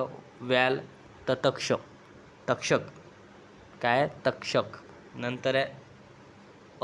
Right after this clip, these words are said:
अशुभ म्हणजे शुभ नाही, त्याला समानार्थी शब्द कोणकोणते आहे? वाईट, अमंगल. बरोबर आहे. नंतर असामी,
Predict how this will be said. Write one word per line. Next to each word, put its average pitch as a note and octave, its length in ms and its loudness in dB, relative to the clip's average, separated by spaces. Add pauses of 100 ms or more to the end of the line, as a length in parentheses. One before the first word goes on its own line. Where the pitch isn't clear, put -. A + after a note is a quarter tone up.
अशुभ D3+ 360 0 (720)
म्हणजे C3+ 240 2
शुभ C#3 280 4
नाही, C3+ 380 4 (360)
त्याला B2+ 200 4
समानार्थी C3+ 540 4
शब्द C#3 280 0
कोणकोणते C#3 460 -4
आहे? C#3+ 80 0
वाईट, B2 460 0 (300)
अमंगल. B2+ 560 2
बरोबर C3 260 0
आहे. C#3+ 100 -2 (420)
नंतर C3 280 -2 (200)
असामी, C3+ 520 0